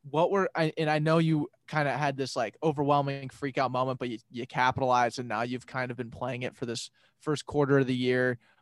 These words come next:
uh, and, and beyond that. So, like,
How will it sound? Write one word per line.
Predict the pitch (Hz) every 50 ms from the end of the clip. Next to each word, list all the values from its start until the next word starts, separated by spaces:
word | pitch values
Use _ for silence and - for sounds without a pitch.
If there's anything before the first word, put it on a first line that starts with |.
| _ -
uh, | - 135 127 123 120 -
and, | 127 131 123 120 - -
and | 135 131 131 117 - -
beyond | - 131 131 123 131 131 135 131
that. | 117 123 117 113 -
So, | - - 160
like, | 151 151 143 135 - -